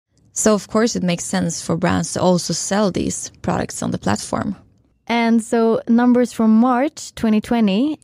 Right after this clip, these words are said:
Speaker 2: uh, showed that nineteen percent of online shoppers worldwide prefer social media as a source of inspiration,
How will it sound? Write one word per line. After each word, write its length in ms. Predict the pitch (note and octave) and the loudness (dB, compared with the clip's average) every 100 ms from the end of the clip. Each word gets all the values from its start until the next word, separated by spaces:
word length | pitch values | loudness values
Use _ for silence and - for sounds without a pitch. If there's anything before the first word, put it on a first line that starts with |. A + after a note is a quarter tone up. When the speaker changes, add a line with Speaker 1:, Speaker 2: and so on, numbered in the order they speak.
| _ G#3 | _ -2
Speaker 2:
uh, 220 | G3 F#3+ | 0 0
showed 300 | - G3+ F#3+ | 0 0 0
that 120 | G3 | 2
nineteen 420 | G#3 A3+ A#3 A#3 | 2 4 2 2
percent 360 | G#3+ - G3+ G3 | 0 0 0 0
of 120 | F3+ - | -2 2
online 460 | A#3 G#3+ G3 G3 | 4 4 2 0
shoppers 600 | F3 - G3 F#3+ G3 - - | -2 -4 -2 2 0 0 -4
worldwide 1040 | G3+ G3 C4+ A#3+ G3+ G3+ A#3 F3+ F3 F3+ - | -2 2 4 4 2 0 0 0 -2 -6 -4
prefer 500 | G3+ - B3+ B3 G3 | -4 -2 0 2 2
social 420 | - F#3+ - F3+ | 2 0 2 2
media 300 | G3+ G3 F3 | 4 4 2
as 180 | F3+ F#3 | 0 -2
a 60 | |
source 400 | - F#3+ F#3+ - | -2 0 0 0
of 160 | F#3+ - | -2 -2
inspiration, 1000 | G3 G3 - F#3+ F#3+ B3+ A#3+ F3+ - - | 0 0 0 0 2 0 -2 -2 -2 -4